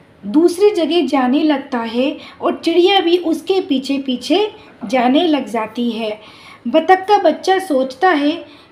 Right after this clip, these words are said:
"ये चिड़िया मुझे वापस से परेशान करेगी, क्यों न इसे एक मज़ा चखा दिया जाए।" बतख का बच्चा जल्दी से पानी के अंदर चला जाता है,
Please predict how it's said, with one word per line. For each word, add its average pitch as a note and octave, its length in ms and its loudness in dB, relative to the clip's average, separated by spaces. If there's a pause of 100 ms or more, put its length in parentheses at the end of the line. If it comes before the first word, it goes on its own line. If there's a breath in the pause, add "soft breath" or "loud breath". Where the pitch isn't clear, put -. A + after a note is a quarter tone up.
"ये E4+ 180 2
चिड़िया D#4 440 0
मुझे D#4 320 -2
वापस C4 560 -4
से F4+ 120 2
परेशान B3+ 560 -2
करेगी, C#4+ 600 0 (160)
क्यों D#4+ 160 2
न F4+ 100 0
इसे F4+ 460 0
एक E4+ 100 -2
मज़ा C#4+ 280 0
चखा A#3+ 400 -8
दिया D#4 300 0
जाए।" D#4+ 380 -4 (560 soft breath)
बतख E4+ 400 2
का G#4 120 6
बच्चा F4 380 4
जल्दी C4+ 500 -2
से F#4 160 2
पानी C4 380 -2
के E4+ 180 -2
अंदर B3+ 400 0
चला B3+ 300 -2
जाता C4 340 -6
है, A#3+ 300 -6